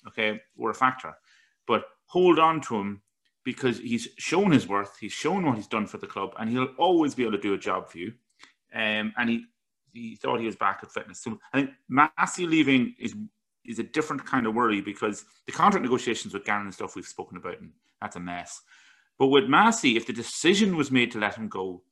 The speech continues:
the question we're trying to work out here is who made the decision. If it's not, uh, Filippo, then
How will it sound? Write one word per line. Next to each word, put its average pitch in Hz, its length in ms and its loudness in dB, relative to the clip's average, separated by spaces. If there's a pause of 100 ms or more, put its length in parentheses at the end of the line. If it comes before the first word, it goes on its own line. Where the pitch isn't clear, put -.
(380)
the - 60 -14
question 180 480 2
we're 127 120 6
trying 127 200 0
to 110 40 -4
work 110 180 -2
out 107 120 -6
here 104 180 -6
is 98 120 -8
who 127 240 -2
made 101 280 0
the 95 60 -10
decision. - 520 0 (1300)
If 160 160 0
it's 170 140 -4
not, 214 420 6 (640)
uh, 127 200 0
Filippo, 123 720 -2 (580)
then 131 360 0